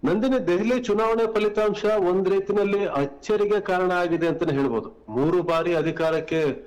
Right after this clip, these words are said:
ಬಂದಂತ ಆಮ್ ಆದ್ಮಿ ಪಕ್ಷ ನಾಲ್ಕನೇ ಬಾರಿ ಅಧಿಕಾರವನ್ನ ಪಡೆಯೋದ್ರಲ್ಲಿ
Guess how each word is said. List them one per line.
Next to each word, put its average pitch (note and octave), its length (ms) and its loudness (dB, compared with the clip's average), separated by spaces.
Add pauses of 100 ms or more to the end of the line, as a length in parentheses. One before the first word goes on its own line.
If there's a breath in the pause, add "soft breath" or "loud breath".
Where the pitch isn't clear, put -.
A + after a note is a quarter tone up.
(180 loud breath)
ಬಂದಂತ D#3 380 0
ಆಮ್ D#3 460 0
ಆದ್ಮಿ D#3 220 0
ಪಕ್ಷ D3 300 -2
ನಾಲ್ಕನೇ E3+ 600 0
ಬಾರಿ F3 260 -2
ಅಧಿಕಾರವನ್ನ D3+ 640 0
ಪಡೆಯೋದ್ರಲ್ಲಿ C#3+ 920 -2